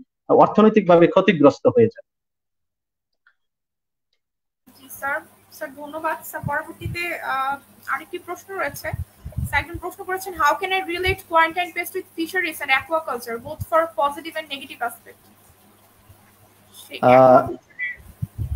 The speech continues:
Speaker 1: হ্যাঁ, বুঝতে পেরেছি। How can I, আহ,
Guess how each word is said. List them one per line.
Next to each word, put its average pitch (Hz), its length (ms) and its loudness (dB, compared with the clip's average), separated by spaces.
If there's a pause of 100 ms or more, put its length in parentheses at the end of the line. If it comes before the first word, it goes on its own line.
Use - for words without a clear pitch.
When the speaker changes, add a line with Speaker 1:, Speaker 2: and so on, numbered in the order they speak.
(680)
Speaker 1:
হ্যাঁ, 151 240 6
বুঝতে 151 300 4
পেরেছি। 156 380 8
How 170 260 8 (120)
can 185 180 8
I, 180 180 10
আহ, 127 580 6